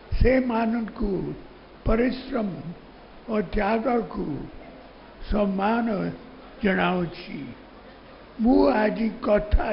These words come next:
ଦେଉଛି, ଝାରସୁଗୁଡ଼ା ଅଞ୍ଚଳର ଉନ୍ନତି ପାଇଁ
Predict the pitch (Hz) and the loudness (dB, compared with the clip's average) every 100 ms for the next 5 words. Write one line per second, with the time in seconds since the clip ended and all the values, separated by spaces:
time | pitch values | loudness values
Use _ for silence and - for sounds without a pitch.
0 | 190 180 220 254 - - - - 185 - | -4 -4 -4 -6 -8 -14 -14 -14 -14 -18
1 | - - - - - - - 170 180 214 | -20 -20 -20 -20 -20 -20 -14 -4 2 2
2 | 208 240 240 220 220 202 202 175 208 202 | 2 0 0 0 0 -2 -4 -4 -2 -2
3 | 208 180 143 117 - - - - - 294 | -4 -8 -8 -10 -14 -20 -20 -20 -8 0
4 | 233 254 262 - 240 196 - 202 202 | 0 2 2 4 2 2 0 0 -4